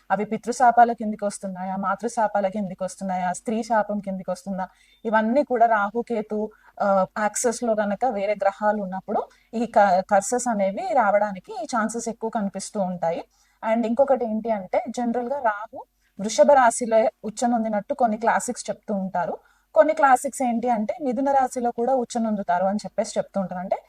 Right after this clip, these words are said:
ఎక్స్‌ట్రీమ్ పవర్ అనేది ఎక్కువ రాహుకి ఆ ప-, పలానా రాశులలో ఉండడానికి ఛాన్సెస్ ఉంటాయి. And నీచనొందేది మాత్రము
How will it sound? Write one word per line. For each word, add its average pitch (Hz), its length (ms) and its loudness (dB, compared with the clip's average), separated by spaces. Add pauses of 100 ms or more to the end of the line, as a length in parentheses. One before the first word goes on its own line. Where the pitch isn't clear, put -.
(240)
ఎక్స్‌ట్రీమ్ 302 460 -6
పవర్ 226 200 10
అనేది 214 280 0
ఎక్కువ 240 240 -4
రాహుకి 220 460 -2 (120)
ఆ 220 80 2
ప-, 208 220 4 (100)
పలానా 202 320 2
రాశులలో 208 520 2
ఉండడానికి 196 480 -4
ఛాన్సెస్ 208 460 -10
ఉంటాయి. 170 400 -8 (580)
And 330 160 -2
నీచనొందేది 247 720 -2
మాత్రము 202 460 -2